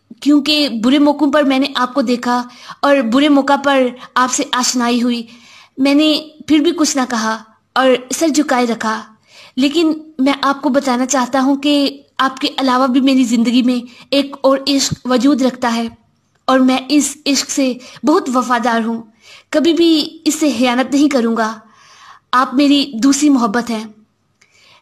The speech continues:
ऐसे मौके पर जब मैं अपने इश्क को हासिल करने वाला था कि आप मेरी ज़िंदगी में चली आईं, मुझे डर लगता है कि आपका वजूद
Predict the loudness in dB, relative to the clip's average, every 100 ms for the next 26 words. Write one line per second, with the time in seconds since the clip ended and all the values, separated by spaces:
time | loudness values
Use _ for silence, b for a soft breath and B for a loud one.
0 | -4 0 2 2 2 0 0 2 2 0
1 | -6 -4 0 0 -2 -4 -2 -4 -2 -4
2 | -2 0 0 0 -2 -2 0 0 2 2
3 | 2 0 0 0 -2 -4 B B B -2
4 | -2 0 -2 0 2 2 2 2 2 2
5 | 2 0 -2 -2 -4 -4 -8 _ B B
6 | B 0 2 2 0 0 2 2 2 0
7 | 0 -2 -2 -2 -2 0 0 2 2 0
8 | -2